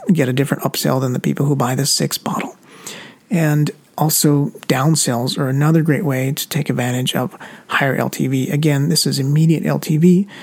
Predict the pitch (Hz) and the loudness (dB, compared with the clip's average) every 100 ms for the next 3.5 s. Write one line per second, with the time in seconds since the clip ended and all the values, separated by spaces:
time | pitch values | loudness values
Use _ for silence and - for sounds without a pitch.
0 | - - 147 127 - - 143 143 131 123 | -20 0 0 2 -2 -2 -2 0 0 -2
1 | 135 - 160 156 147 143 - 151 - - | -2 2 2 4 2 0 -2 -4 -4 -4
2 | - 127 - - 139 135 147 143 143 - | -2 -2 -2 0 0 0 0 0 0 0
3 | 160 139 165 202 226 | 0 2 2 2 0